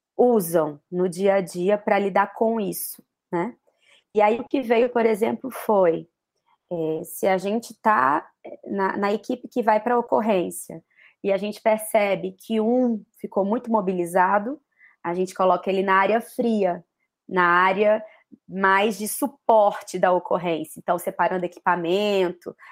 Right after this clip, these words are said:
vendo viatura, contendo o lugar, controlando a população. É, então, uma estratégia muito relevante. A equipe percebe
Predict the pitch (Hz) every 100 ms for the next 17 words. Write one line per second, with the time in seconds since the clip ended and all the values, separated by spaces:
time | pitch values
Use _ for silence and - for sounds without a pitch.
0 | - - 185 180 185 170 - 170 190 190
1 | - 196 220 220 214 185 165 156 _ _
2 | _ _ - 190 190 214 202 202 185 190
3 | 214 196 190 208 208 190 - 180 202 190
4 | 190 190 190 - 208 233 - 202 196 220
5 | 220 202 190 _ _ _ _ _ - 185
6 | 175 170 165 - 202 220 294 _ _ -
7 | 190 185 - - 208 240 214 - 254 277
8 | 311 285 262 247 190 190 226 220 - 240
9 | - - - 247 285 285 220 175